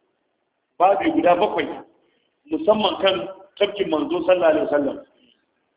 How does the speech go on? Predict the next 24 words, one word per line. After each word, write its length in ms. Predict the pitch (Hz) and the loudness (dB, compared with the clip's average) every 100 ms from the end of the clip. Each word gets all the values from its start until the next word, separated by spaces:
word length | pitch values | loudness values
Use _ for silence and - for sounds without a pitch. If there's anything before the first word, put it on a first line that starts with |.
| _ _ _ _ | _ _ _ _
A 80 | - | -2
cikin 180 | 156 202 | 0 0
littafinsa 480 | 202 202 208 190 175 165 | 0 4 2 2 -2 -2
As-Sunna, 560 | - 190 190 143 - - _ _ _ _ _ _ _ | 0 0 0 -4 -6 -14 _ _ _ _ _ _ _
akwai 540 | 147 165 208 214 - - - | -2 2 0 0 -10 -16 -4
As-Sunna 500 | 160 160 208 214 175 160 | -4 -2 -4 0 0 2
na 40 | |
Ibn 240 | 190 202 190 | 2 2 2
Abi 280 | 147 143 | 0 0
Asim. 360 | 156 170 165 139 - _ _ _ _ _ _ _ | 0 0 -2 -6 -8 _ _ _ _ _ _ _
Shi 240 | _ - 190 | _ -4 0
ma 140 | 196 | 2
littafi 440 | 196 214 220 214 175 | 2 2 2 2 -2
ne 100 | 175 | -2
na 100 | 175 160 | -2 -4
aqida, 440 | 160 185 151 120 - - _ _ _ _ - | -6 -4 -4 -6 -10 -20 _ _ _ _ -6
wanda 280 | 156 151 | -2 0
ɗalibin 600 | 156 190 202 196 160 185 - | 2 6 6 6 0 -2 -2
sunna 300 | 196 185 156 | 0 2 4
baya 340 | 175 185 165 | 6 4 4
wadatuwa 500 | 156 147 139 156 175 | 0 -2 -4 2 2
daga 140 | 156 143 | 2 0
gare 240 | 139 156 | 0 0
shi. 260 | 101 104 - | 0 -4 -12